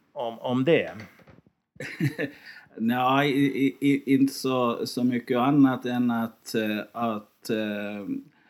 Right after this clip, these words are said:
Speaker 2: ålänningarna trodde ju hela tiden att det var just <clears throat> såna här, eh, rättsliga och historiska, eh, faktorer som, som skulle, eh, avgöra, och de hade ju en väldigt stor tilltro till,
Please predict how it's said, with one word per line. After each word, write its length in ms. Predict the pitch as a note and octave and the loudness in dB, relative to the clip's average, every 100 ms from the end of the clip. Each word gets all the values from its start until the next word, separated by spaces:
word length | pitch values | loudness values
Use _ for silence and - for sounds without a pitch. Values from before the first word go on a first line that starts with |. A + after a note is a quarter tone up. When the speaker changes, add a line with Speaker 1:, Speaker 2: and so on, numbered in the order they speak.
| _ - | _ -4
Speaker 2:
ålänningarna 840 | A2+ A#2 B2+ C3 B2+ A#2+ A#2 A2+ | 0 0 2 2 2 0 -2 -2
trodde 500 | - C3 C#3+ A#2+ A#2 | -2 -2 -2 -2 0
ju 320 | A2+ A2+ G#2 - - B2 | 0 -2 -4 -10 -20 -12
hela 280 | C3 B2 A2 | -6 -4 -4
tiden 540 | - C3+ C#3+ A#2 A2 | 0 2 2 0 -2
att 240 | G2+ - - | -4 -6 -6
det 80 | G#2+ | -4
var 200 | A2 A#2 | -2 6
just 340 | B3+ F3+ - | 6 6 2
<clears throat> 0 | |
såna 260 | A2 G#2+ G#2+ | -4 -2 -2
här, 460 | G#2+ G#2 G#2 G2+ G2+ _ _ _ _ _ _ | -2 -4 -6 -8 -14 _ _ _ _ _ _
eh, 400 | B2+ A#2+ - - | -12 -10 -8 -6
rättsliga 640 | A2 A#2 - - A#2+ G#2+ G#2+ | -2 -4 -4 -4 -4 -2 -4
och 120 | G#2+ | -6
historiska, 1120 | G#2+ - A#2 A2+ G#2+ G#2 - - G#2+ G2+ G2 G#2+ - _ | -8 -6 -4 -4 -4 -6 -8 -10 -6 -6 -6 -8 -14 _
eh, 520 | A#2+ F#2+ F2+ D#2+ F2 | -12 -8 -6 -8 -10
faktorer 680 | - G#2+ - - A#2+ A2 G#2 | -10 -10 -8 -6 -4 -4 -6
som, 400 | G#2 G#2 G2+ F2+ | -8 -8 -8 -10
som 260 | - A2 G#2 | -10 -8 -8
skulle, 500 | - G#2+ G#2 G#2 G2 | -8 -6 -4 -4 -8
eh, 80 | G#2+ _ _ _ _ _ _ - G2 | -14 _ _ _ _ _ _ -20 -8
avgöra, 720 | A#2+ A2+ A2 A2+ A2 G#2+ A2 | -2 -2 0 -2 0 -2 -4
och 80 | A2 | -4
de 180 | A2 A2 | -6 -6
hade 280 | A2 G#2+ | -6 -6
ju 180 | G#2+ G#2+ | -4 -2
en 320 | G#2+ G#2 G#2 | -2 -4 -4
väldigt 560 | A#2 B2+ A#2+ G#2+ G2+ _ | -4 -2 -2 -4 -8 _
stor 380 | - - B2 A2 | -14 -4 -2 -2
tilltro 680 | - C#3+ C3+ - - G2+ G2 | 2 4 4 2 -6 -6 -6
till, 380 | - F#2+ F#2 | -4 -2 -2